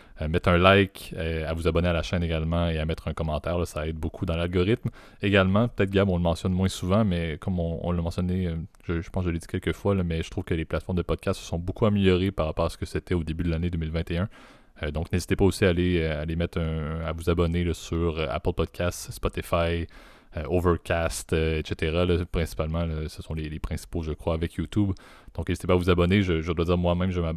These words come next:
je, je, je, je vous l'ai dit, la raison pour qu'on appartient à un podcast, c'est, c'est un fondement très intéressant, mais aussi parce qu'on adore les podcasts. Donc,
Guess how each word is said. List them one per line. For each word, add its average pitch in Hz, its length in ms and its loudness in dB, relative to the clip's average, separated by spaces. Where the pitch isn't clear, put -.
je, 87 80 -6
je, 90 180 -8
je, 90 80 -2
je 82 80 -4
vous 80 80 -4
l'ai 80 120 0
dit, 90 240 -6
la 87 100 -4
raison 87 240 0
pour - 100 -14
qu'on 92 100 2
appartient - 280 0
à 98 40 2
un 90 40 0
podcast, - 440 2
c'est, 82 200 -4
c'est - 140 -2
un 85 100 2
fondement 90 360 2
très 92 200 0
intéressant, 85 380 0
mais 101 80 2
aussi 82 240 -2
parce - 180 -4
qu'on 80 360 -4
adore 82 340 0
les 80 100 -4
podcasts. - 480 -2
Donc, 80 160 -4